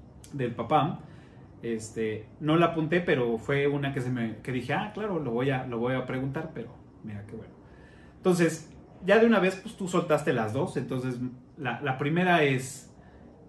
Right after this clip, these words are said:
"¿a qué es alérgico Morla?", ¿No?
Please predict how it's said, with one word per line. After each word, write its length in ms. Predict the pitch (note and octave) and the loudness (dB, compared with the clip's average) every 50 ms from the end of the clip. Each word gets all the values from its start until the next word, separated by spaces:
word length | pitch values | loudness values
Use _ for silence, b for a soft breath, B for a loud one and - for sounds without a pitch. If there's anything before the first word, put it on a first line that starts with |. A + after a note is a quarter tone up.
| - - - - - - - - - - - - - - - - - - - - - - - - | -20 -20 -20 -20 -20 -20 -20 -20 -20 -20 -20 -20 -20 -20 -20 -20 -20 -20 -20 -20 -20 -20 -8 -4
"¿a 180 | D#3+ D#3 - | -2 -2 0
qué 180 | - F#3 F#3+ G3+ | 2 2 2 2
es 140 | G#3 G3+ - | 0 0 0
alérgico 800 | F#3+ F3+ D#3+ E3 F3 E3+ F3 - F#3 F3+ - F#3+ G#3 A#3+ - - - - - - - - - - - - - - - - | 2 2 4 4 4 2 0 -2 -6 -6 -6 -6 -8 -8 -8 -12 -20 -20 -20 -20 -20 -20 -20 -20 -20 -20 -20 -20 -12 -6
Morla?", 360 | C#3 C3+ B2 A2 G#2 - - - - - - - | -2 -2 -2 -2 -2 -6 -10 -14 -18 -16 -6 -2
¿No? 240 | C3+ F3+ A#3 B3+ | 0 0 0 0